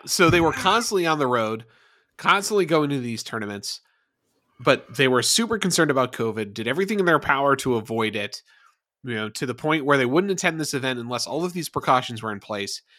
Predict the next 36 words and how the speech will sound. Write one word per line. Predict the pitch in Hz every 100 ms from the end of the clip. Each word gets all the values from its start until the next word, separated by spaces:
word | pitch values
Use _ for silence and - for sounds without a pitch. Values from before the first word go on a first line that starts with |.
| _ _
And | 123
then | 131
when | 131
we | 135
saw | - - 202 247
them | 226 160
there, | 127 110 101 101 101 _ _ _ _ _ _ _ _ _ _ _
uh, | 123 113 107 107 92 _
they | 135 160
drove | - 151 170 151
a |
further | 139 - 233 240
distance | 196 190 - 160 -
than | 127
we | 131
did | 131 127 117
to |
get | 101 117 175 -
there. | 107 101 101 - - _
And | 135 139
frankly, | - 226 262 175 156 139 - _
their | 139
personal | 131 208 247 254 202
health | 175 165 160
had | - 151
taken | 170 143 147
a, | 131 - 143
a |
nosedive | 143 143 131 127 120
in | 113
that, | 113 107 _ _
that | 110 101
period. | - 101 57 -
Like, | 117 113
they | 135 131
looked | 160 170